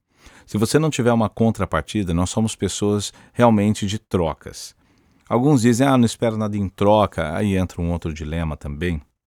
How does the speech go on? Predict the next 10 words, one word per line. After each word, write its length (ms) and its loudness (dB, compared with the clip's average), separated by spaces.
uma 100 -2
outra 240 -6
questão 440 -6
pra 160 -6
se 180 -10
discutir. 540 -8
Mas 140 -2
todos 220 -2
nós 200 0
precisamos 920 -2